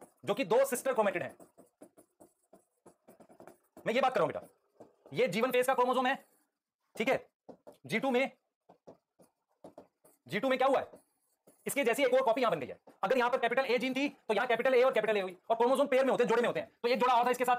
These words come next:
तो यहां स्मॉल ए था, तो फिर इसकी कॉपी यहां बन गई ना, स्मॉल ए, स्मॉल ए। यहां तक समझ में आया कि नहीं बताओ? ये तो हेटेरोजाइगस का केस है, this is heterozygous। ये अगर होमोजाइगस होता तो यहां कैपिटल ए, कैपिटल ए होता, तो फिर चारों कैपिटल ए लिखता मैं।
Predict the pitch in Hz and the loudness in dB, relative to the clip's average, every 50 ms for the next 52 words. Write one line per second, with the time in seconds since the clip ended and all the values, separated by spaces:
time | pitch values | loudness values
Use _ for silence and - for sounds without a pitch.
0 | 240 - - 220 226 262 254 226 226 254 269 269 254 247 233 - _ - 240 285 | 0 -2 -2 0 0 0 2 2 2 2 4 4 2 2 0 -2 _ -4 -2 -2
1 | 226 - - 294 - 240 233 277 240 240 220 185 214 - 180 - 190 196 196 180 | -2 -2 -2 0 2 2 2 2 0 0 0 0 0 -2 -2 -2 -2 -2 -2 -2
2 | 156 151 107 - _ _ - - 202 208 - 269 - 269 262 262 240 254 247 240 | -4 -6 -8 -10 _ _ -8 -4 -4 -2 -2 -2 -2 -2 0 0 0 2 2 2
3 | 226 202 170 - - - _ _ _ _ _ _ _ _ _ _ _ _ _ _ | 2 2 0 0 -4 -10 _ _ _ _ _ _ _ _ _ _ _ _ _ _
4 | _ _ _ _ _ _ _ _ _ _ _ _ _ _ _ _ _ _ _ _ | _ _ _ _ _ _ _ _ _ _ _ _ _ _ _ _ _ _ _ _
5 | _ _ _ _ _ - - 269 277 294 202 - 269 269 254 240 240 247 240 247 | _ _ _ _ _ -6 -2 0 2 2 2 2 2 2 2 0 0 0 -2 -2
6 | - - 107 - _ - - 226 285 294 311 392 480 392 - 143 - - _ - | -2 -4 -6 -12 _ -6 -4 -2 0 0 2 2 2 0 0 -2 -4 -6 _ 0
7 | 269 - - 208 226 277 269 254 220 262 233 233 262 269 247 254 240 233 240 262 | 0 2 2 2 2 2 2 0 0 0 0 0 0 0 -2 -2 -2 0 0 0
8 | 269 262 226 202 247 254 233 226 277 - - - - 233 240 - - 233 269 269 | 0 0 0 0 2 2 4 4 2 0 0 -2 -4 -2 0 2 2 4 4 4
9 | 247 247 247 254 254 214 - 190 165 - | 2 2 2 2 2 2 2 -2 -2 -4